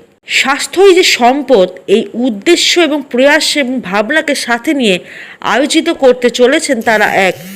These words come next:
স্বাস্থ্য শিবির তথা দুয়ারে স্বাস্থ্য। এবং উল্লেখ্য যে পশ্চিমবঙ্গ রাজ্য সরকারি কর্মচারী ফেডারেশনের রাজ্য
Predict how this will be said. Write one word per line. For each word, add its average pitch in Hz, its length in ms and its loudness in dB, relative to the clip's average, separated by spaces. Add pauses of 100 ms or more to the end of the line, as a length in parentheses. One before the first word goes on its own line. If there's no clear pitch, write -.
(120)
স্বাস্থ্য 254 500 -4
শিবির 277 460 2 (100)
তথা 196 400 0 (500)
দুয়ারে 254 440 2
স্বাস্থ্য। 196 640 -4 (380)
এবং 202 300 0
উল্লেখ্য 302 600 4
যে 175 200 0 (300)
পশ্চিমবঙ্গ 349 560 0
রাজ্য 269 340 0
সরকারি 254 500 0
কর্মচারী 247 720 0 (420)
ফেডারেশনের 254 800 2 (420)
রাজ্য 202 400 -2